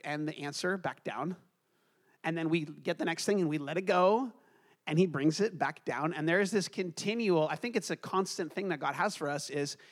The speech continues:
he puts things in our hands and he says, "Would you trust me with this?" And then we let it go, and then he does something more than in our life each and every time. So I guess the title of this message is, Do You Trust Me?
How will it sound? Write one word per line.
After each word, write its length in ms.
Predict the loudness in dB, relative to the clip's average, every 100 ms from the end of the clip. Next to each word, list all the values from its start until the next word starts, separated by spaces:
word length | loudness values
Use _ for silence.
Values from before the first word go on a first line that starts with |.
| -16
he 160 | -8 -4
puts 300 | -4 -4 -4
things 280 | -6 -4
in 80 | -4
our 120 | -4
hands 340 | -6 -6 -8 -6
and 140 | -4
he 80 | -4
says, 400 | -4 -6 -6 -12 _ _ _
"Would 180 | -10 -8
you 80 | -8
trust 300 | -4 -4 -2
me 120 | -6
with 120 | -6
this?" 380 | -8 -10 -12 -14 -18 _ _ _ _ _ _ _ _ _ -10
And 180 | -6 -2
then 160 | -2
we 140 | -2 -4
let 220 | -4 -6
it 100 | -6
go, 380 | -8 -8 -14 -18 _ _ _ -8
and 180 | -4 0
then 120 | 0
he 200 | 0 -2
does 200 | 0 0
something 320 | -2 -4 -6
more 180 | -6 -8
than 160 | -10
in 60 | -10
our 120 | -10
life 300 | -10 -16 -20 _ _ -12
each 180 | -8
and 80 | -8
every 180 | -8 -8
time. 340 | -10 -12 -14 -20 _ -14
So 160 | -4
I 100 | -4
guess 240 | -2 -4 -4
the 80 | -14 -20 -20 _ _
title 200 | 0 2
of 60 | 2
this 160 | 0
message 500 | 0 0 0 -2 -6
is, 320 | -6 -6 -8 -12 _ -20
Do 460 | -2 0 2 0 -2 -8 _ _ _ _
You 440 | -4 -2 -2 -4 -10 _ _ _ _ _
Trust 300 | -8 -8 -8
Me? 160 | -12